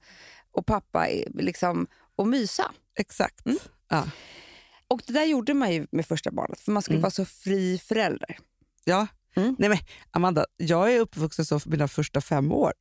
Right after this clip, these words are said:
Speaker 1: Ja, jag vet.
Speaker 2: Det där kan man göra med liksom första barnet. Vissa gör ju absolut... Eller jag tror att det är så här, det här är ju, vi som hade föräldrar som gjorde så med oss hela tiden för
Speaker 1: Ja.
Speaker 2: att de var så här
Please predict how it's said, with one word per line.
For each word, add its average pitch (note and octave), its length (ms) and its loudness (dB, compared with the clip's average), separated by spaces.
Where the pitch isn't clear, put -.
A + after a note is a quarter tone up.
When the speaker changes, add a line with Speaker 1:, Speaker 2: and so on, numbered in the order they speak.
Speaker 1:
Ja, B3 80 4
jag E4+ 120 2
vet. F#4+ 360 -2
Speaker 2:
Det G3+ 80 2
där A#3 140 4
kan A3+ 120 0
man A3 80 4
göra G3 120 4
med D#3+ 120 2
liksom D#3 200 0
första D#3 260 -2
barnet. C3+ 240 0
Vissa F3 200 2
gör D3+ 140 4
ju C#3+ 160 2
absolut... G3+ 580 0
Eller G3+ 140 2
jag A3+ 100 2
tror B3 140 4
att A3+ 80 0
det A3+ 80 4
är G3+ 80 2
så - 220 -2
här, F#3 80 6
det G3 100 2
här G#3+ 140 4
är F3 220 4
ju, E3 60 0
vi C4 300 4
som A#3 160 2
hade G#3 280 2
föräldrar E3 380 2
som E3+ 160 2
gjorde D#3+ 320 2
så - 180 0
med D#3+ 140 4
oss D#3 80 0
hela F3 200 4
tiden D#3+ 400 2
för E3+ 60 4
Speaker 1:
Ja. E3 60 4
Speaker 2:
att F3 60 4
de D#3+ 120 4
var D3+ 120 2
så C#3+ 120 0
här C#3 160 2